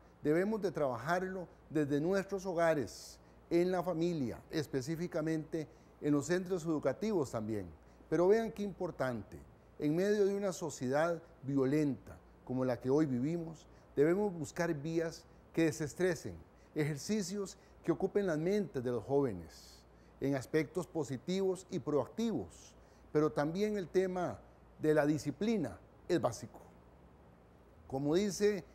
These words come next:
el proverbio, "Donde hay orden está Dios". Ahí es donde las autoridades de en cada centro educativo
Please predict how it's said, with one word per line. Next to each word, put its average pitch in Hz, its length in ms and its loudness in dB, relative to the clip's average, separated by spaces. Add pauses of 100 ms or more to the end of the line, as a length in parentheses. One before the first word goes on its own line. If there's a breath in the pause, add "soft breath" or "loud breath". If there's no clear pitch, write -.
(100)
el 156 160 -2
proverbio, 170 680 0 (240)
"Donde 139 240 2
hay 156 160 4
orden 143 480 2 (100)
está 123 460 -4 (140)
Dios". - 480 -14 (320 loud breath)
Ahí 180 240 4
es 214 100 4
donde 185 320 0
las 139 180 0
autoridades 131 1000 -2 (480 loud breath)
de 135 80 -2
en 131 120 0
cada 160 260 2
centro 165 380 -2
educativo 160 680 -2